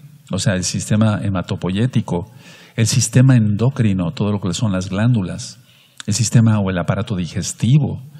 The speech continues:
¿Cómo es posible que una persona tenga, perdón por lo que voy a decir, diarreas incontrolables por una enfermedad de Crohn, por ejemplo, u otro tipo de alteraciones por las diferentes enfermedades que, que ya mencioné? Y vuelvo a repetir, si yo hablara de cada enfermedad, me llevaría,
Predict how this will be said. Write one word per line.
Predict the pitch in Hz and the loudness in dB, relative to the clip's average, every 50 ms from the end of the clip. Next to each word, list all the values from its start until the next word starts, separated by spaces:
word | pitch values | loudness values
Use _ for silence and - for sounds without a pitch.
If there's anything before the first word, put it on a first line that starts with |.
| - - - - - - - - - - - - - _ _ _ _ | -20 -20 -20 -20 -20 -20 -20 -20 -20 -20 -20 -20 -20 _ _ _ _
¿Cómo | - - 107 131 | -4 2 4 4
es | 135 | 4
posible | - 156 139 - 151 147 139 | 6 6 8 8 8 8 8
que | 143 | 6
una | 143 143 135 | 6 6 6
persona | - 123 113 - - 123 120 110 | 6 4 2 4 4 4 4 4
tenga, | - 120 113 113 110 110 101 - - - - - | 2 2 2 4 2 2 0 -4 -8 -16 -8 -4
perdón | - 90 92 104 113 | -4 -2 0 0 2
por | 117 135 139 | 2 2 2
lo | |
que | 131 120 | 2 0
voy | 95 98 98 | -2 -2 -2
a | 98 | -2
decir, | 90 - - 110 98 | -2 0 0 0 0
diarreas | 95 90 92 90 90 98 107 117 - 139 | 0 -2 -4 -4 -2 0 0 2 2 2
incontrolables | 123 117 113 110 98 90 92 98 95 110 127 156 156 127 98 98 - - - - - - - - _ _ _ _ _ _ _ _ - - - - - - _ | 2 2 2 0 -2 -2 -2 -2 0 2 2 2 2 2 0 -2 -4 -6 -8 -12 -18 -20 -20 -20 _ _ _ _ _ _ _ _ -20 -20 -20 -20 -20 -14 _
por | - - 85 | -8 -8 -6
una | 87 92 101 104 | -4 -2 0 0
enfermedad | 104 - 110 107 107 104 104 | 0 0 0 0 0 0 0
de | 104 104 | -2 0
Crohn, | - - 123 135 131 | 0 2 2 2 2
por | 120 104 90 - | 2 0 0 0
ejemplo, | 113 113 98 - 139 - - - - - - - - - - - - _ _ | 0 0 0 0 -4 -8 -8 -12 -18 -20 -20 -20 -20 -20 -20 -20 -20 _ _
u | - 190 208 | 0 2 4
otro | 143 - 165 | 4 4 4
tipo | 147 - 147 139 156 | 4 4 4 4 4
de | 135 131 | 2 2
alteraciones | 123 - 117 107 107 - 143 131 123 107 | 2 2 0 0 2 2 4 4 4 2
por | - 101 | 0 -2
las | 95 92 - | -2 -2 -2
diferentes | 104 92 - 110 107 107 - - | -2 0 0 0 0 0 0 0
enfermedades | 107 92 113 104 101 101 101 - | 0 0 0 0 0 0 -2 -2
que, | - 101 92 85 - - | -4 -4 -4 -6 -6 -6
que | - 107 | -6 -4
ya | 92 92 92 | -4 -4 -4
mencioné? | 98 101 101 101 - 117 113 127 156 185 175 139 - - - - - - - _ _ _ _ _ _ _ _ _ - - - - - - - - - - - | -2 -2 -2 -2 -2 0 2 4 4 4 4 2 -2 -8 -16 -18 -20 -20 -20 _ _ _ _ _ _ _ _ _ -20 -20 -20 -20 -20 -20 -20 -20 -20 -6 0
Y | 110 113 | 4 6
vuelvo | 127 170 180 175 | 8 8 8 8
a | 165 | 6
repetir, | 139 - - 123 127 - 120 117 110 | 6 6 4 2 2 4 4 2 2
si | - 117 101 | 2 2 2
yo | 104 127 | 4 4
hablara | 147 151 151 143 139 135 | 4 4 4 4 6 4
de | 113 107 | 4 4
cada | - 131 127 127 120 | 4 4 4 4 4
enfermedad, | 107 - 113 92 95 98 98 104 117 135 151 156 151 - - - - - - | 4 2 0 -2 0 0 0 2 4 6 4 4 2 0 -8 -16 -14 -6 -4
me | 117 95 | -2 -2
llevaría, | 92 95 95 95 95 104 107 117 127 131 135 135 | 0 0 -2 -2 0 2 2 4 4 4 2 0